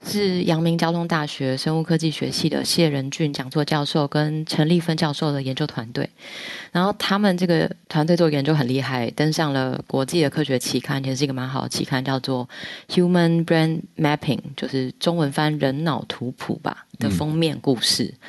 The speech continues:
Speaker 1: 所以就他们的研究封面就是他们的，呃，研究的那个，因为他们研究是音乐家，所以封面就有大脑啊，
Speaker 2: 嗯。
Speaker 1: 然后还有钢琴啊这些。
Speaker 2: 哦。
Speaker 1: 那这个研究团队发现的是，长期接受音乐训练的音乐家，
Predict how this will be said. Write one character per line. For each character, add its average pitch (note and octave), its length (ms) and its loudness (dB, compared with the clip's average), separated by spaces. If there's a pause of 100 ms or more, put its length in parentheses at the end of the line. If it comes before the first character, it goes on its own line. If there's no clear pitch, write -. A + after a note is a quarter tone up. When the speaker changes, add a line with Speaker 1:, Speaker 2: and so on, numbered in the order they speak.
(300)
Speaker 1:
所 D3 160 2
以 - 20 4
就 C#3+ 60 2
他 D3+ 160 -2
们 C#3 60 0
的 B2+ 80 0
研 A#2 180 0
究 B2 220 -4
封 B2+ 200 -4
面 C3 140 -4
就 A#2+ 100 -8
是 A#2 120 -6
他 A2+ 160 -6
们 A2 160 -8
的， - 240 -4 (540)
呃， B2 300 -2 (120)
研 A#2+ 180 0
究 C3 180 2
的 - 320 -2
那 F#2+ 100 -4
个， - 360 -6 (220)
因 E3 100 2
为 - 20 4
他 D#3 140 2
们 E3 80 2
研 C3 100 0
究 C#3 140 -2
是 D3 100 -2 (100)
音 G3+ 120 4
乐 G3+ 160 6
家， B2 380 -4 (180)
所 - 180 0
以 D3 100 6
封 D3 120 -2
面 D3+ 180 -2
就 C#3+ 120 -4
有 A2 80 -2
大 B2 280 -2
脑 A2+ 180 -6
啊， A2 140 -6
Speaker 2:
嗯。 - 20 -6
Speaker 1:
然 A2+ 100 -8
后 B2 60 -8
还 C3 60 -6
有 B2+ 120 -4
钢 A#2+ 280 -8
琴 - 160 -4 (100)
啊 - 160 -8
这 - 100 -8
些。 - 160 -8 (480)
Speaker 2:
哦。 F#3+ 260 0
Speaker 1:
那 F#3 300 0
这 C4 100 2
个 G#3+ 60 4
研 D3+ 140 0
究 F3 100 -2
团 D3 160 -4
队 D#3+ 80 0
发 C#3 240 -4
现 C#3 200 -2
的 B2+ 60 -6
是， C#3 220 -6 (260)
长 C#3 320 -4
期 D#3 280 -2
接 D#3 240 0
受 D#3 280 -2
音 D3+ 200 -6
乐 D3+ 160 0
训 D3 280 -6
练 C#3+ 160 -6
的 C3 100 -6
音 C#3+ 140 -8
乐 C#3+ 160 -2
家， B2 300 -6